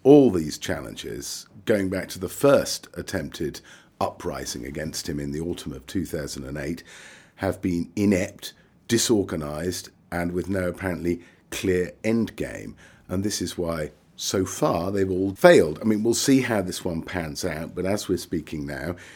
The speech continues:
it looks like it's gonna go the same way as the other insurrections and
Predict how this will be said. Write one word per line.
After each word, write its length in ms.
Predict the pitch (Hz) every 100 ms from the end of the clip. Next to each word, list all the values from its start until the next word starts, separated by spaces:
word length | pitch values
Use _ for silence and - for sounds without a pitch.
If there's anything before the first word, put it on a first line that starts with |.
| - -
it 100 | 101
looks 300 | 113 143 -
like 240 | 90 80
it's 160 | 78 -
gonna 160 | 92 80
go 220 | 80 73
the 100 | 73
same 380 | - 76 73 67
way 340 | 65 57 62 - - _
as 180 | - 85
the 120 | 82
other 380 | 82 80 67 65 _
insurrections 960 | 85 73 76 69 65 - - 50 - - - - _ _
and 380 | 95 92 98